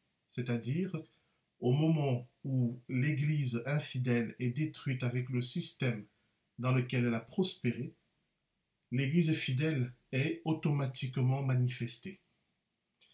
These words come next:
Je dirais même plus, c'est parce que l'Église fidèle est manifestée que l'Église infidèle est condamnée. L'Église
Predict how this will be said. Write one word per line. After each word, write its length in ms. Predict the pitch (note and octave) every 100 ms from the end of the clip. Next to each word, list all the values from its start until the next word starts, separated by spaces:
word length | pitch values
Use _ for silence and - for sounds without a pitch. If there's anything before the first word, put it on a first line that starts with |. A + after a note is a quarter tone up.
| _ _ _ _ -
Je 100 | B2
dirais 260 | B2+ C#3+
même 160 | C#3+ C3
plus, 460 | D3+ F#3 F#3+ - -
c'est 220 | - B2
parce 180 | C3 -
que 120 | -
l'Église 500 | C#3 D3 D3+ F3+ C#3+
fidèle 420 | B2+ - B2+ B2+
est 60 | A#2
manifestée 840 | A#2 D#3+ C#3+ B2+ A#2+ - - A2 - _ _ _ _ -
que 100 | B2+
l'Église 420 | B2 A#2+ C3+ B2
infidèle 480 | B2 B2 B2 A#2+ A#2
est 80 | A#2
condamnée. 480 | A#2 A2+ A2 A2+ - _ _ _ _ _ _ _ _ _ _ _ _ _ _ _ _ _ _
L'Église 600 | A#2+ C3 C3 F3 E3+ A#2+